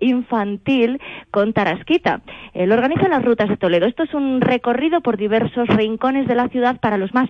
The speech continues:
peques, para los niños de cinco a doce años. Y hay narraciones adaptadas y relacionadas con el Toledo más mágico, con el Toledo más secreto. Hacen también juegos, hacen actividades y hacen este recorrido con Tarasquita.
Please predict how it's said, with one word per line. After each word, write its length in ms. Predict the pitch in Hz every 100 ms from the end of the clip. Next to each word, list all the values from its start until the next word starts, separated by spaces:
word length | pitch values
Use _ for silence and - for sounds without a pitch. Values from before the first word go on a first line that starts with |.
| -
peques, 340 | 180 175 143 - - -
para 160 | 208
los 140 | 214 220
niños 260 | 247 254
de 100 | 240
cinco 260 | - 254 247
a 60 | 226
doce 320 | 208 - 175
años. 300 | 143 143 208 - - -
Y 120 | 214
hay 140 | 208 226
narraciones 560 | 226 220 214 247 254
adaptadas 680 | 196 185 - 254 262 269 349 359
y 120 | 202
relacionadas 720 | 196 190 226 233 240 226 247
con 140 | - 208
el 240 | 190 180
Toledo 380 | - 180 208 226
más 260 | 226 226 214
mágico, 520 | 226 240 233 - 254
con 120 | 240
el 140 | 185 185
Toledo 340 | 185 196 214
más 220 | 208 214 226 -
secreto. 640 | 180 - 233 226 233 262 - - -
Hacen 240 | 208 208
también 340 | 196 190 190 196
juegos, 480 | - 269 285 294 -
hacen 220 | 214 190
actividades 560 | 185 - 185 208 254 302 - - -
y 100 | 320
hacen 180 | 339 339
este 180 | 302
recorrido 520 | 311 320 339 294 262 277 - -
con 260 | - 220 226
Tarasquita. 720 | 240 208 214 - 240 214 262